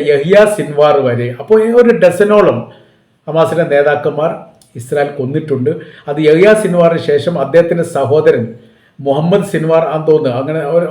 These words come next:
പേരാണ്, മഹമ്മൂദ് സിൻവാർ എന്ന്, മുഹമ്മദ് സിൻവാർ ആണെന്ന് തോന്നുന്നു, ഏഹ്, പിന്നീട് അധികാരം ഏറ്റെടുത്തത്. അത് യഹിയ സിൻവാറിന്റെ സഹോദരനാണ്. അദ്ദേഹം കൊല്ലപ്പെട്ടായിരിക്കുന്ന വിവരമാണ് പിന്നെ പുറത്തു വന്നത്. അപ്പോൾ ഇത്രയും ആളുകളെ ഓരോരോ സ്ഥലത്ത് വെച്ച് ഓരോരോ അവസരത്തിലും സാഹചര്യത്തിലും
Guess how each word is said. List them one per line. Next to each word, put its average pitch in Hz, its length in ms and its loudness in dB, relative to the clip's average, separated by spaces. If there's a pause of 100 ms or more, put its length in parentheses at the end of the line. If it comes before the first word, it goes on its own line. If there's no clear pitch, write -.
(160)
പേരാണ്, 160 280 2
മഹമ്മൂദ് 143 400 -4
സിൻവാർ 156 320 -4
എന്ന്, 185 120 -8
മുഹമ്മദ് 156 280 -6
സിൻവാർ 160 340 -4
ആണെന്ന് 156 220 -6
തോന്നുന്നു, 160 320 -6 (420)
ഏഹ്, 170 140 -6
പിന്നീട് 190 400 -2
അധികാരം 170 480 4
ഏറ്റെടുത്തത്. 123 600 -6
അത് 156 400 0 (360)
യഹിയ 185 300 4
സിൻവാറിന്റെ 175 400 0
സഹോദരനാണ്. 165 640 2 (180)
അദ്ദേഹം 214 480 4
കൊല്ലപ്പെട്ടായിരിക്കുന്ന 156 920 0
വിവരമാണ് 135 340 -2
പിന്നെ 147 180 -6
പുറത്തു 131 320 -6
വന്നത്. 113 240 -6
അപ്പോൾ 185 280 -2 (300)
ഇത്രയും 247 800 4
ആളുകളെ 175 400 0 (100)
ഓരോരോ 196 360 2
സ്ഥലത്ത് 156 480 -4
വെച്ച് 165 320 -8
ഓരോരോ 160 540 0
അവസരത്തിലും 156 600 -6
സാഹചര്യത്തിലും 139 960 -6